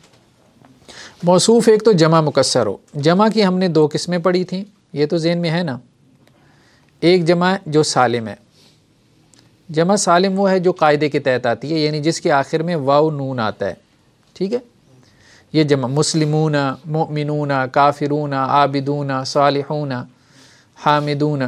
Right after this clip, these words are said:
ٹھیک ہے؟ یہ جمع سالم۔ جمع مکسر وہ کہلاتی ہے کہ جس میں واحد کا صیغہ ٹوٹ جاتا ہے مکسر کسر سے، ٹھیک ہے؟ جیسے عالم کی جمع عالمون کے بجائے کیا آ جائے؟ علماء۔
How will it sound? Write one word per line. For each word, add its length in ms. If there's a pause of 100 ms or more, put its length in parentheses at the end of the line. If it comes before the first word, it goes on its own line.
(140)
ٹھیک 200
ہے؟ 40 (240)
یہ 140
جمع 220
سالم۔ 360 (520)
جمع 300
مکسر 480
وہ 160
کہلاتی 520
ہے 120
کہ 120
جس 260
میں 200 (340)
واحد 380
کا 100
صیغہ 320
ٹوٹ 340
جاتا 340
ہے 60 (200)
مکسر 460
کسر 380
سے، 180 (800)
ٹھیک 160
ہے؟ 40 (760)
جیسے 220
عالم 360
کی 100
جمع 300
عالمون 540 (120)
کے 60
بجائے 260
کیا 180
آ 40
جائے؟ 180 (1000)
علماء۔ 420